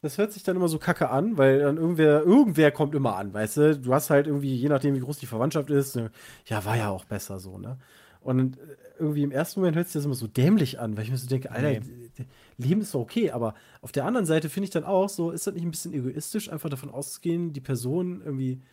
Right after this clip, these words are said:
Speaker 1: ist ganz schwierig, ne? Da gehst du ja auch schon fast wieder, ähm, das nächste Fass, was du aufmachst, dann Sterbehilfe. Ähm,
Speaker 2: Mhm.
Speaker 1: aber, ähm, äh, es gibt halt S-, Situationen,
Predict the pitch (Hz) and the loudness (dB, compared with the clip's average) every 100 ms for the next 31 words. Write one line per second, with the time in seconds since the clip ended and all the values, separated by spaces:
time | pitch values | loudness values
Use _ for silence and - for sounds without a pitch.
0 | _ _ _ - - 135 196 214 - 208 | _ _ _ -16 -14 -2 0 0 2 4
1 | 120 104 160 170 139 147 - 160 160 156 | 4 2 0 0 -2 -2 -2 -2 -4 -6
2 | 165 - 165 156 147 147 156 - 131 127 | -6 -6 -2 2 4 2 -2 -16 -10 -6
3 | 123 127 - - 135 139 139 151 - - | -6 -8 -14 -16 -12 -8 -4 -6 -6 -6
4 | 165 170 156 143 131 139 131 110 - 156 | -4 -4 -4 -6 -6 -6 -6 -8 -6 -4
5 | 147 104 107 135 170 _ _ _ _ _ | -4 -4 -6 -10 -14 _ _ _ _ _
6 | _ 123 113 113 117 127 117 117 117 - | _ -4 -2 -2 -4 -6 -4 -2 -2 -6
7 | _ _ _ _ _ _ _ - 123 117 | _ _ _ _ _ _ _ -10 -4 -2
8 | 120 117 120 143 - - _ - 131 131 | -2 -4 -8 -14 -20 -20 _ -20 -20 -20
9 | 131 _ _ - - _ _ _ - - | _ _ _ -20 -20 _ _ _ -20 -10
10 | 196 - 302 - 151 156 143 151 - 147 | -8 -2 -2 -2 -8 -10 -8 -6 0 0
11 | - - 151 175 208 226 220 214 | 0 -4 0 0 0 -2 -6 -8